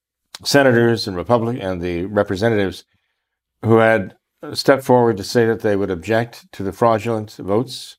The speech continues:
and the fraudulent electors, that was what needed to be done. You know, I think,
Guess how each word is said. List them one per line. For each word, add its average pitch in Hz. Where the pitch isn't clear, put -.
and 98
the 87
fraudulent 117
electors, 107
that 135
was 127
what 127
needed 110
to 101
be 98
done. 107
You 90
know, 82
I 113
think, 123